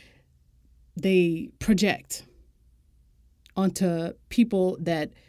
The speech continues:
they see as better than them. It's not that Meghan thinks that she's better than anybody, but it's the people who are criticizing, criticizing her, they think that Meghan is better than them. You see how that works?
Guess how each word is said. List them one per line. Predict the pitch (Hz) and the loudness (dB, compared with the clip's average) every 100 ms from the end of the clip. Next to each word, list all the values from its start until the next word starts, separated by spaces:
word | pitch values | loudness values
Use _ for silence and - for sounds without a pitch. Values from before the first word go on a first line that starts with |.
| _ _ _ _ _ 151 | _ _ _ _ _ -6
they | 147 240 302 | 4 6 6
see | - 254 208 | 6 4 4
as | 180 170 | 2 0
better | 185 180 | 2 2
than | 160 151 | 0 -2
them. | 143 135 - | -2 -4 -4
It's | - | -4
not | 214 - | -6 -4
that | 269 | -2
Meghan | 247 233 226 185 - | 2 4 4 0 0
thinks | 226 208 | 0 0
that | - | -6
she's | - 254 196 | -2 0 2
better | 170 170 | 0 0
than | 156 180 | 0 2
anybody, | 302 190 - - - - | 2 2 -2 -10 -14 -14
but | 214 160 | -10 -6
it's | 165 | -6
the | - | -6
people | - 262 180 | 0 2 2
who | 185 | 0
are | |
criticizing, | 175 311 311 - 156 151 135 - - | 0 -2 -2 -2 -4 -4 -8 -18 -2
criticizing | 294 285 202 175 160 | 0 2 0 -2 -4
her, | 156 147 147 135 _ _ _ | -8 -10 -10 -14 _ _ _
they | 143 165 247 | -4 2 2
think | 226 - - - _ _ _ _ | 0 -6 -12 -16 _ _ _ _
that | 139 156 | -6 -4
Meghan | 160 147 139 | -2 -2 -4
is | 139 | -6
better | - 151 151 | -8 -10 -10
than | - | -10
them. | - 156 - - _ _ _ _ - | -10 -12 -16 -20 _ _ _ _ 2
You | 214 | 4
see | 233 285 247 | 6 6 4
how | 247 | 2
that | 233 233 | -4 -4
works? | 226 226 - | -4 -4 -8